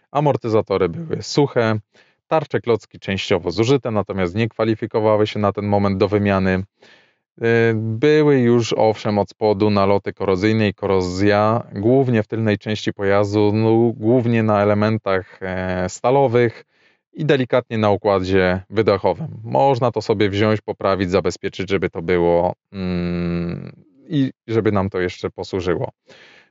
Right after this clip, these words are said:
Była widoczna właśnie tutaj naprawa tego poszycia,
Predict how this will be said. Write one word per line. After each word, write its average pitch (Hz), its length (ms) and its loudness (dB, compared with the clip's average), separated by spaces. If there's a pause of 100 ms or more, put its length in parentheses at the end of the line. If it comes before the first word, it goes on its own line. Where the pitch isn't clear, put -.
Była 135 560 2
widoczna 117 480 0
właśnie 110 280 -2
tutaj 113 300 -2
naprawa 110 480 0
tego 98 240 -2
poszycia, 104 600 0